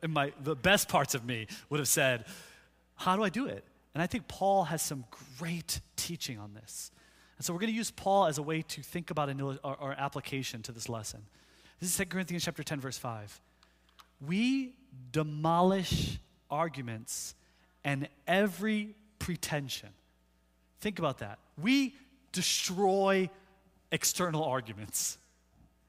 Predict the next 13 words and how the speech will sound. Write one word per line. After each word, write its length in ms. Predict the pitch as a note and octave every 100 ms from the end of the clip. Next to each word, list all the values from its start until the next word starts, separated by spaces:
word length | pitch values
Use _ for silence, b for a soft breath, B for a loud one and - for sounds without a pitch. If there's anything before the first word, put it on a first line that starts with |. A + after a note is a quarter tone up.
| b b b b C3+
that 360 | E3 E3 -
sets 480 | - - A3+ C4 -
itself 520 | F#3 G3 - G#3 F#3+ D#3+
up 280 | D#3 - -
against 520 | D#3+ D#3 D3 - -
the 100 | D3
knowledge 800 | C#3 C#3+ D#3 F#3 F3 E3+ D#3 D3+ -
of 200 | D3+ B2
God. 400 | C3 A#2+ A2 F#2+ - - - _ _ _ _ _ _ _ _ _ _ _ _ b b b b
And 240 | F3+ G3+ F#3
we 120 | A#3
take 460 | - B3 - -
captive 720 | - G#3+ C4+ - - D4+ C4